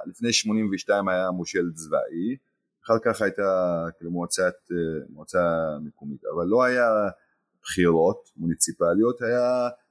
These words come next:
משרד הפנים ממנה חברי מועצה, והם, אה, ממנים,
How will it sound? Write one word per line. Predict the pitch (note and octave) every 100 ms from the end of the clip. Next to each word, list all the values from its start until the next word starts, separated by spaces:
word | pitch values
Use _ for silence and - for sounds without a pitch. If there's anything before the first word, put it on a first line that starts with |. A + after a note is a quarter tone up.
| _ _ _ -
משרד | - A#2+ A2+
הפנים | G#2+ G#2+ G#2+ G2 F2+
ממנה | F2 F2+ F2+ G2 F#2+ F#2 F2+ E2+ E2 D2+ D2+
חברי | - E2 F#2 F2+
מועצה, | F2 D#2 - - E2+ F#2+ A#2 B2 B2
והם, | G#2+ A2+ A2 G#2+
אה, | G2+ G2 F#2
ממנים, | F#2 F#2 F#2 F#2 F#2